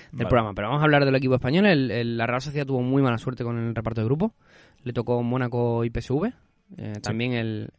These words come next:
Speaker 2: el antiguo Sturgraz, ahora Sturm. Y, mm, y bueno, pues empezó su bagaje con un empate ante el P S V,
Speaker 1: Y
Speaker 2: dos a dos.
Speaker 1: estuvo cerca de ganar porque empezó perdiendo, remontó y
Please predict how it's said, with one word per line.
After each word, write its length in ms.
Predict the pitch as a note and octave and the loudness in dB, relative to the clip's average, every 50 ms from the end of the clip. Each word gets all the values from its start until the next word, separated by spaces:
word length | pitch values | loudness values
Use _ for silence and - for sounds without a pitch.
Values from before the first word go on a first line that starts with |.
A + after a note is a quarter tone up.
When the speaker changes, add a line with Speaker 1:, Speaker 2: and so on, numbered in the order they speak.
| _ _ | _ _
Speaker 2:
el 120 | - A2+ A2 | -10 -8 -8
antiguo 300 | G#2+ A2 B2 A#2+ A#2+ A2+ | -8 -6 -6 -4 -4 -4
Sturgraz, 540 | - - C3 C3+ D#3 F3 F3+ F3 - _ _ _ _ _ _ - | -4 -4 -2 0 2 0 0 -2 -6 _ _ _ _ _ _ -16
ahora 240 | A2 G#2+ G#2+ G2+ | -14 -12 -12 -14
Sturm. 240 | - _ - D3 E3 - _ _ _ _ _ _ _ _ _ _ _ _ _ - | -12 _ -10 -10 -10 -12 _ _ _ _ _ _ _ _ _ _ _ _ _ -6
Y, 340 | C3+ C3 B2+ B2 A#2+ A#2 A2+ | -4 -2 -2 0 0 -2 -2
mm, 440 | A2+ A2 A2 G#2+ G#2 G#2 G#2 G2+ - - _ _ - | -2 -2 -2 -4 -4 -6 -8 -10 -12 -14 _ _ -6
y 80 | C3+ B2+ | -4 -2
bueno, 200 | B2+ C#3 D3+ C#3 | 0 0 0 0
pues 160 | C3 B2 B2 | -2 -2 -2
empezó 280 | B2 A#2+ A#2+ - - B2 | -4 -4 -6 -6 -6 -4
su 120 | A#2+ D3 | -2 0
bagaje 300 | C#3+ C#3 C#3+ D3 C#3 D3+ | 0 0 0 -2 -2 -2
con 100 | D3+ C#3 | -2 -2
un 80 | C3 C3 | 0 -2
empate 280 | B2+ A#2+ C3+ B2+ C3 | -2 -2 -2 -2 -2
ante 140 | B2+ B2 B2 | -2 -4 -6
el 60 | A#2+ | -6
P 80 | A#2 A#2+ | -8 -6
S 100 | G#2+ B2 | -4 -2
V, 200 | C#3 D3+ D#3 F3+ A3 - _ _ _ _ _ _ - | -2 -2 -2 -4 -4 -8 _ _ _ _ _ _ -8
Speaker 1:
Y 100 | - B2+ | -4 -4
Speaker 2:
dos 140 | A#2 A2 C3+ | -2 -2 0
a 40 | |
dos. 60 | C3 D3+ E3 | 0 2 2
Speaker 1:
estuvo 40 | - | 0
cerca 180 | C#3+ C3 C3 C#3 | -2 -2 -2 -2
de 60 | B2+ | -2
ganar 260 | B2+ C#3+ E3 E3 C#3 | 0 0 -2 0 0
porque 320 | A#2+ - G#2+ A2 A2 G#2 | 0 0 0 0 -2 -2
empezó 260 | G#2 G2 - G#2+ - B2 | -2 -4 -4 -4 -4 -2
perdiendo, 400 | C#3 C3 B2 C3+ C#3 C#3 C#3+ C#3 | -2 -2 -2 -2 -2 -2 -2 -2
remontó 600 | B2+ C3+ C3 B2 B2 G#2+ D3 D3+ D#3 D#3 D3+ D3+ | -2 0 0 0 0 0 2 2 2 2 2 0
y 180 | C#3+ - - | -2 -4 -8